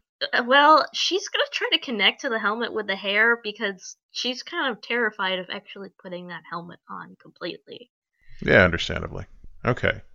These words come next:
Speaker 2: so, uh, you're gonna need to use your will to try and direct your two hair things individually, to keep one attached into the ship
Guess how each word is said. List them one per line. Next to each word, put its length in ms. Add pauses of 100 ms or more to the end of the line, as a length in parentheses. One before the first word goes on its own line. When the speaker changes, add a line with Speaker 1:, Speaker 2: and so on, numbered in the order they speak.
(160)
Speaker 2:
so, 520 (220)
uh, 300
you're 100
gonna 60
need 180
to 100
use 200
your 140
will 540 (520)
to 400
try 340
and 420 (160)
direct 540
your 260
two 520 (100)
hair 460 (200)
things 760 (160)
individually, 720
to 120
keep 180
one 160
attached 400
into 140
the 80
ship 320